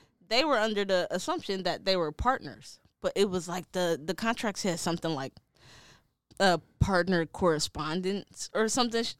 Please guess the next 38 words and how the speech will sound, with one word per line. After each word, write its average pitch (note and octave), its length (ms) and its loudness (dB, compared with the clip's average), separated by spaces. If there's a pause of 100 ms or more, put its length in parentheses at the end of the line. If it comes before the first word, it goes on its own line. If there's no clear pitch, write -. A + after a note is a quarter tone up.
like A3 260 0
that. B3 260 2 (340)
And G#3 120 -2
he's A3+ 200 -4
like, G#3 160 2
"Well, A#3 400 4 (100)
actually, D4 400 4
you B3 100 -2
guys G#3+ 180 2
are F#3+ 80 -2
not F#3+ 260 2
partners. D#3+ 460 -4
You F3 60 -6
work F3+ 240 0
for - 100 -18
me. D3 200 -8
I D3 60 -4
just D3 220 -14
pretty E3+ 160 -8
much C#3+ 180 -10
gave D#3 160 -2
you C#3 80 -4
a C#3+ 60 -6
nice D3 240 -8
title D3 320 -2
to D3 100 -6
make D3 220 -10
you - 60 -18
feel F#3 200 -2
better. A2 320 -12 (680)
But B3+ 120 10
I A3 60 8
gave, A3 340 4
I A3 100 6
give A#3+ 200 -2
you C4+ 120 2
your F#3+ 240 0
percentage." A#3 680 -4